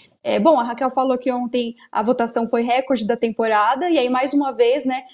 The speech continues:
tem aí o ponto positivo deles esconderem a porcentagem, porque assim a gente não sabe quem vai ser o campeão, senão a gente já saberia mais ou menos. E agora, só pra passar aqui, então, as últimas informações,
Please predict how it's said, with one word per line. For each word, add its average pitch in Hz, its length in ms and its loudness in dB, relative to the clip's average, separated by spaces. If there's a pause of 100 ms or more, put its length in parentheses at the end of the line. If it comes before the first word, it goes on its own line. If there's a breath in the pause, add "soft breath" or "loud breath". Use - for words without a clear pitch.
(180 loud breath)
tem 294 200 2
aí 277 140 2
o 262 80 0
ponto 254 220 -2
positivo 247 500 0
deles 247 300 2
esconderem 233 560 -2
a 226 60 -6
porcentagem, 226 840 -2
porque 247 220 -2
assim 226 240 0
a 226 40 -4
gente 220 240 -4
não 226 120 0
sabe 214 280 2
quem 226 180 0
vai 226 120 2
ser 220 140 0
o 214 40 0
campeão, 220 460 -2
senão 269 180 0
a 226 60 -2
gente 214 280 -4
já 226 120 2
saberia 220 460 0
mais 214 180 -6
ou 214 80 -6
menos. 220 540 -4 (520 loud breath)
E 320 200 6
agora, 330 340 -2
só 349 140 -2
pra 359 160 0
passar 320 360 0
aqui, 254 220 -4
então, 247 240 -2
as 233 140 -2
últimas 226 340 -4
informações, 240 760 0